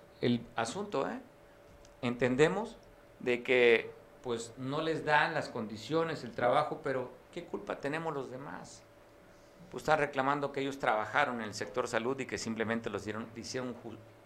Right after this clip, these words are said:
despido injustificado. En estos reclamos le piden al presidente de la República la reinstalación de sus fuentes de trabajo. Quieren seguir trabajando los médicos, entendemos, y de verdad nos,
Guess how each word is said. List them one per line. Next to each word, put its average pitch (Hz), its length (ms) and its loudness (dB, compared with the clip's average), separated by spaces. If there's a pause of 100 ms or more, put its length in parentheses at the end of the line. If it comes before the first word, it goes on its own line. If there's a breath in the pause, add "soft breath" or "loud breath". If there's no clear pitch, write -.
(320 loud breath)
despido 135 440 0
injustificado. 131 1040 6 (340 loud breath)
En 113 120 -6
estos 135 240 2
reclamos 135 480 4
le 127 100 -2
piden 127 240 -4
al 110 140 -4
presidente 127 400 -4
de 117 60 6
la 107 60 6
República 131 540 0
la 139 180 6
reinstalación 131 1000 2 (400 loud breath)
de 120 240 -2
sus 117 220 -8
fuentes 110 440 -4
de 107 100 0
trabajo. 104 500 0
Quieren 180 180 2
seguir 165 240 0
trabajando 139 460 6
los 113 140 4
médicos, 123 520 -4 (280)
entendemos, 110 800 0 (440 loud breath)
y 113 80 0
de 120 60 4
verdad 117 280 8
nos, 131 280 -2